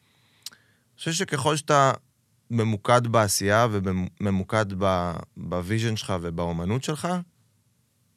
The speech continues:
זה בסדר לקבל גם את התקופות האלה ולחבק אותם, כי אתה תרוויח מהם הרבה דברים שאין לך בתקופות שהן סופר עמוסות. נגיד, היום אני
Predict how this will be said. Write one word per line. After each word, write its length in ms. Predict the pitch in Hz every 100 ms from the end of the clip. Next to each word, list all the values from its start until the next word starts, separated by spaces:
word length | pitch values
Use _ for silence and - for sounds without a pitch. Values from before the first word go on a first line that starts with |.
| _ _
זה 120 | - 92
בסדר 300 | - 135 139
לקבל 320 | 113 110 117
גם 160 | 117 120
את 80 |
התקופות 460 | 110 - 101 113 -
האלה 240 | 104 104 98
ולחבק 460 | 95 - 98 104
אותם, 360 | - 98 151 139
כי 320 | 110 117 110 110
אתה 160 | 101
תרוויח 420 | 107 107 107 127 123
מהם 380 | 113 110 110 104 _
הרבה 240 | 92 104 127
דברים 380 | 120 131 151 135
שאין 180 | 120
לך 100 | 123
בתקופות 500 | 123 110 - 104 113
שהן 160 | - 104
סופר 380 | - 117 - 104
עמוסות. 420 | 104 101 107 98
נגיד, 240 | 92 101
היום 220 | 107 123 123
אני 180 | 113